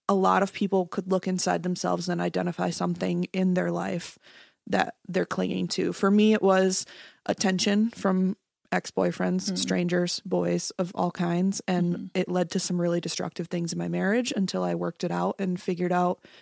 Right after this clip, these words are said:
Speaker 1: who I was and what my identity was. And I think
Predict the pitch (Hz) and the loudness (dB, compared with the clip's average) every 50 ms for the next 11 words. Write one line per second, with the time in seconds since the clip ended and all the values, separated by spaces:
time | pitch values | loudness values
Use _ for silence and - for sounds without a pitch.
0 | _ _ - 220 214 214 220 233 285 311 269 196 185 175 - - - 185 170 180 | _ _ 2 4 6 6 6 6 4 4 4 4 2 0 -2 -4 -4 -2 -2 -2
1 | 180 - - 185 180 185 190 196 185 214 233 262 262 214 185 175 170 170 180 185 | -2 -2 0 0 0 2 2 2 2 2 2 4 4 4 4 2 0 0 -2 -2
2 | 185 175 - - - 190 190 190 190 185 - 202 196 196 - - | -2 -4 -6 -2 0 0 2 2 0 0 0 0 0 0 -2 -6